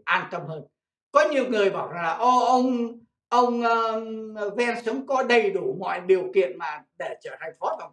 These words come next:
thống." Tôi nghĩ là ông Mike Pompeo có nhiều điều kiện hơn nhiều. Trước hết là ông Vance sống đỗ đầu ở trường đại học. Ông Mike Pompeo ông còn cũng đỗ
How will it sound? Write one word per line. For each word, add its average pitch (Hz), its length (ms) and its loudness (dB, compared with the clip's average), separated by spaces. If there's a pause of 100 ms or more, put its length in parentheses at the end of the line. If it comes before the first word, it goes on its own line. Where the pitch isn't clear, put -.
thống." 180 120 -6 (360)
Tôi 269 120 6
nghĩ 311 160 -4
là 262 220 0
ông 277 320 2
Mike 262 240 2
Pompeo 285 540 0
có 285 160 -2
nhiều 240 240 6
điều 185 240 -4
kiện 196 220 0
hơn 214 120 -12
nhiều. 170 180 -14 (460)
Trước 285 120 -6
hết 294 180 4
là 185 280 0 (280)
ông 247 320 2
Vance 240 200 0
sống 233 220 0
đỗ 262 140 6
đầu 226 240 4
ở 160 180 -4
trường 170 200 0
đại 165 160 -6
học. 156 320 -8 (180)
Ông 294 300 2
Mike 277 260 4
Pompeo 269 440 2
ông 269 220 2
còn 226 180 -2
cũng 277 200 -10
đỗ 330 80 2